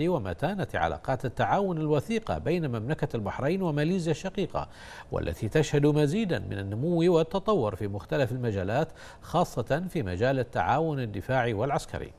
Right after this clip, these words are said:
جاء ذلك خلال استقبال جلالة الملك المفدى في مقر إقامة جلالته بالعاصمة الماليزية كوالالمبور هذا اليوم سعادة السيد هشام الدين حسين وزير الدفاع الماليزي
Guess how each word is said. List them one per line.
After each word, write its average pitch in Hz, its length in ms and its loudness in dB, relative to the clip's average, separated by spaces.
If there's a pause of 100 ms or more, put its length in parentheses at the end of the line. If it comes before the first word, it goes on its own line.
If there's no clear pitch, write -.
(480)
جاء 196 200 8
ذلك 220 340 4
خلال 170 320 2
استقبال 156 680 0
جلالة 127 420 2
الملك 139 380 -2
المفدى 139 600 -2
في - 80 -6
مقر 135 520 2
إقامة 147 460 0
جلالته 135 680 2
بالعاصمة 123 640 0
الماليزية 120 680 0 (320)
كوالالمبور 113 640 4
هذا 90 180 0
اليوم 151 340 0 (260)
سعادة 202 440 6
السيد 160 380 -2
هشام 147 360 0
الدين 143 300 0
حسين 90 480 -6
وزير 107 420 0
الدفاع 131 540 0
الماليزي 101 600 -2